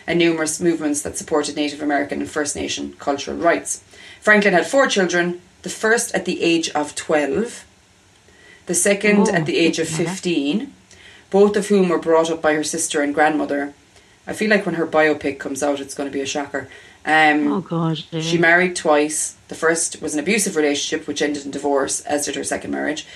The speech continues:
Speaker 1: Received, she received numerous honours throughout her career. She was awarded the Med-, National Medal of Arts and the Presidential Medal of Freedom, amongst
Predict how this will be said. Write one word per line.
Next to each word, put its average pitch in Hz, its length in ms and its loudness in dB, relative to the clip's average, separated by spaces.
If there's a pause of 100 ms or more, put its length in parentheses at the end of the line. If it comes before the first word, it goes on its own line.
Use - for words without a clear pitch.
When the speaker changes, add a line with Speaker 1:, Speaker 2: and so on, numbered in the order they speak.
(400)
Speaker 1:
Received, 185 600 0
she 190 140 0
received 185 320 0
numerous 208 260 2
honours 175 320 2
throughout 190 240 4
her 190 80 2
career. 147 380 2
She 156 100 -6
was 156 140 -6
awarded 151 320 2
the 151 80 0
Med-, 165 340 0
National 175 380 -2
Medal 147 220 -2
of 139 80 -2
Arts 147 360 2
and 147 80 -6
the 147 60 -6
Presidential 147 460 -4
Medal 143 200 -4
of 139 80 -6
Freedom, 143 380 -2
amongst 147 580 -4